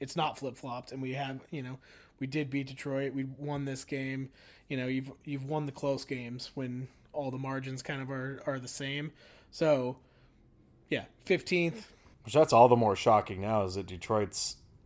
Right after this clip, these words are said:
Speaker 2: seven and two, which I guess that part's not that shocking. I think we all thought that they would be a good team.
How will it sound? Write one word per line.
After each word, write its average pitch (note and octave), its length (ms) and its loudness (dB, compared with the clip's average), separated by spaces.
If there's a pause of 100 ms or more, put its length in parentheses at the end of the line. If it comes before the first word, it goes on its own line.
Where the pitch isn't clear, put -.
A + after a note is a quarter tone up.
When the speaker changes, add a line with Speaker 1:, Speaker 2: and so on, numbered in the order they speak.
(200)
Speaker 2:
seven G#2 400 0
and F#2 140 -6
two, G#2+ 240 4
which G#2 140 4
I G2+ 60 -2
guess G2 200 -2
that G#2 220 0
part's G2 280 -2
not F#2 180 -2
that F#2 180 -6
shocking. F#2+ 640 -4 (100)
I G#2+ 100 -6
think F#2 200 -8
we G2 220 -4 (100)
all F#2+ 180 2
thought F#2+ 360 0
that F#2 100 -8
they F#2+ 120 -4
would F2+ 120 -6
be F#2+ 120 -6
a F2+ 40 -8
good F2+ 300 -8
team. F#2 380 -8